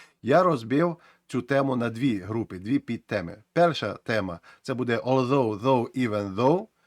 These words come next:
тому що вони відносяться і використовуються у одному плані, в одному напрямку, з одними характерами, так скажемо, от для того, щоб показати кон-,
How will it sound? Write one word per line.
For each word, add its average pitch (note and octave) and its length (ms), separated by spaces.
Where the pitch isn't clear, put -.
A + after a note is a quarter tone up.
тому B2 280
що A#2 220
вони A#2 300
відносяться A#2 680
і A#2 120
використовуються A2+ 840
у A2 260
одному G#2+ 600
плані, E3+ 360
в A#2+ 60
одному A#2 380
напрямку, D#3 520
з A#2 60
одними B2+ 340
характерами, D#3+ 640
так D#3 200
скажемо, D#3 520
от G#2+ 160
для A2+ 160
того, C3 260
щоб A#2 280
показати B2 580
кон-, A#2+ 260